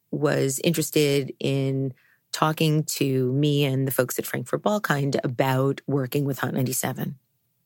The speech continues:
to do their advertising. And they were i-,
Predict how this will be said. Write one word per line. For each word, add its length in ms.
to 100
do 160
their 160
advertising. 680
And 100
they 80
were 180
i-, 100